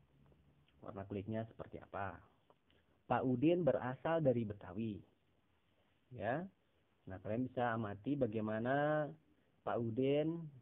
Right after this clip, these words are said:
menggunakan sarung yang di pundaknya dan menggunakan kopiah. Itu khas Betawi sekali. Selanjutnya, Pak Nur berasal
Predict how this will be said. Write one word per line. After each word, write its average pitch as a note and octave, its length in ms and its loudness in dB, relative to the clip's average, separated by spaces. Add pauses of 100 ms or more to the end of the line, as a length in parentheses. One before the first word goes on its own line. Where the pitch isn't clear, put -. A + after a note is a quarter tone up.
(160)
menggunakan G2+ 560 -6
sarung B2+ 480 -2
yang A2 160 -4
di G#2+ 480 -6 (960)
pundaknya A2 720 0 (160)
dan G#2 160 -6
menggunakan A2 720 -4
kopiah. G2+ 560 -4 (320)
Itu G#2+ 320 -6
khas G2+ 240 -6
Betawi F2+ 400 -10
sekali. F#2 360 -8 (1080)
Selanjutnya, A#2+ 800 0 (260)
Pak G2+ 240 -6
Nur D3 240 4
berasal C#3 800 0